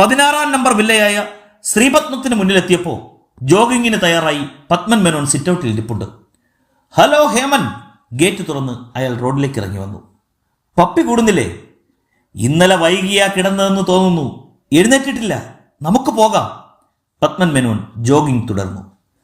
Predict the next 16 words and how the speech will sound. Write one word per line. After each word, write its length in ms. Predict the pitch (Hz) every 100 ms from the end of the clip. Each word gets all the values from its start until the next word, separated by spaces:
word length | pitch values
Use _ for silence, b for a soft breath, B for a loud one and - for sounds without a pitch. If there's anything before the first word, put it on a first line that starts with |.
| _ _ _ _ _ _ -
പത്മൻ 320 | 226 285 311
മേനോൻ 280 | 311 294 262
എന്തെങ്കിലും 540 | 240 269 285 294 285
ചോദിക്കുമെന്ന് 920 | - 208 240 - 247 208 202 - - 175
ഹേമചന്ദ്രൻ 460 | 202 220 208 208 180
പ്രതീക്ഷിച്ചെങ്കിലും 880 | 160 185 - 165 143 113 - - -
ഒന്നും 320 | 170 190 175
ഉണ്ടായില്ല. 460 | 117 104 95 98 - _ _ _ _ _ _ 180
തികഞ്ഞ 320 | 185 233 226
ഗൗരവത്തിലായിരുന്നു 1000 | 180 180 214 214 190 156 143 139 123 -
അയാൾ. 200 | 113 92 92 _ _ _ _ _ _ _ _ _ _ -
പപ്പി 280 | 165 233 247 - b b b
അച്ഛനോട് 640 | 175 180 269 269 254 170 196
പറഞ്ഞിട്ടില്ലെന്ന് 560 | 240 302 190 156 135 123 - -
ഹേമചന്ദ്രൻ 480 | 143 160 151 135 113
ഊഹിച്ചു. 340 | 107 110 113